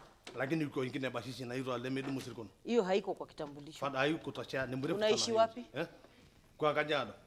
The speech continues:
Speaker 2: Kajiado. Unafanya
Speaker 1: Po-,
Speaker 2: kazi
Speaker 1: police
Speaker 2: gani
Speaker 1: service.
Speaker 2: huko?
Speaker 1: Mimi?
Speaker 2: Mm.
Speaker 1: Siku hizi niko na Kware.
Speaker 2: Unachimba
Speaker 1: Na ballast.
Speaker 2: mawe ya kujenga?
Speaker 1: Eh, ndio.
Speaker 2: Unaweza
Speaker 1: Na nini,
Speaker 2: kujitetea
Speaker 1: na
Speaker 2: mbele ya koti?
Speaker 1: Ukichunguza sana si kuiba. Niliona fadhali hii pesa iongezeke,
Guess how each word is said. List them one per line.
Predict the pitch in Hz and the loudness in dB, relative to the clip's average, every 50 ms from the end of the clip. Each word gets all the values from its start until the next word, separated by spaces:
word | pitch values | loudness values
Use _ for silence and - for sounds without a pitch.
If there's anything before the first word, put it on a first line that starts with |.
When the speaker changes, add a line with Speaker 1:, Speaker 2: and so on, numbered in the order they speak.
| - - - - - - - - - | -20 -20 -20 -20 -20 -20 -20 -16 -8
Speaker 2:
Kajiado. | 165 170 170 160 202 202 185 180 147 139 | -8 -8 -4 0 2 2 2 2 0 -6
Unafanya | 143 165 190 202 202 214 208 190 | -6 -2 -2 -2 0 4 4 4
Speaker 1:
Po-, | 185 | 6
Speaker 2:
kazi | 208 208 | 6 4
Speaker 1:
police | 185 190 214 202 220 | 4 4 4 6 6
Speaker 2:
gani | 220 214 208 | 6 6 4
Speaker 1:
service. | 190 185 - | 0 -2 -4
Speaker 2:
huko? | 147 - - - - - - - | -10 -12 -12 -20 -20 -16 -4 2
Speaker 1:
Mimi? | 175 208 185 147 - - - - 151 | 4 4 4 4 0 -4 -18 -18 -16
Speaker 2:
Mm. | 160 151 - - - | -16 -16 -16 -18 -16
Speaker 1:
Siku | - - 139 196 | -14 -4 -4 -2
hizi | 175 190 175 | -2 0 -2
niko | 147 131 143 135 | 0 0 0 0
na | 135 131 | 0 -2
Kware. | - 165 151 139 120 - - - - - - _ - - - - - - - - | 2 2 2 2 0 -6 -12 -20 -20 -20 -20 _ -20 -20 -20 -20 -20 -20 -16 -10
Speaker 2:
Unachimba | 156 170 180 196 190 190 - 233 233 226 196 190 175 175 | -8 -4 -2 -2 -2 -2 0 -2 0 4 6 8 6 6
Speaker 1:
Na | 170 | 4
ballast. | 180 - 160 156 143 127 - - | 2 2 2 4 2 0 -2 0
Speaker 2:
mawe | 202 208 220 214 196 | 2 2 4 6 4
ya | 180 | 2
kujenga? | - 185 165 139 202 202 175 - 120 | 2 -4 -4 -2 -2 -2 -2 -6 -10
Speaker 1:
Eh, | 120 120 | -12 -10
ndio. | 113 123 113 - - - _ - - - - - - - | -10 -10 -12 -12 -16 -20 _ -20 -20 -20 -20 -20 -16 -8
Speaker 2:
Unaweza | 180 202 226 240 254 254 | -2 2 4 6 6 4
Speaker 1:
Na | |
nini, | 247 254 247 | 4 4 2
Speaker 2:
kujitetea | 226 247 240 262 247 302 294 | 2 6 8 8 8 10 8
Speaker 1:
na | 269 262 | 8 8
Speaker 2:
mbele | 247 262 262 247 | 8 8 10 10
ya | 226 | 8
koti? | - 247 247 233 - - - - 240 - - - - - 175 | 10 8 4 4 4 -6 -8 -8 -8 -8 -6 -8 -4 -4 -4
Speaker 1:
Ukichunguza | 131 - 147 147 160 151 190 - 185 156 | -4 -4 -2 -2 0 0 0 0 -2 -2
sana | - 165 165 160 147 135 117 - - | 0 0 2 2 2 0 0 -4 -4
si | 156 143 | -4 -4
kuiba. | - - 131 127 131 131 135 127 - - - - - - - - - | -4 -2 -4 -4 0 2 2 0 0 -2 -14 -16 -18 -20 -20 -14 -4
Niliona | - 151 160 170 190 214 233 226 196 160 - - - - - - | -2 2 6 8 10 10 10 10 8 4 4 -2 -14 -14 -2 0
fadhali | 170 180 214 233 226 226 | 2 6 6 8 8 8
hii | 226 214 | 8 6
pesa | 220 214 208 202 190 | 4 2 2 4 6
iongezeke, | 180 170 160 143 156 147 - 196 220 226 233 233 226 - 175 170 165 - | 6 6 6 4 2 2 4 6 8 10 10 10 8 6 4 0 0 0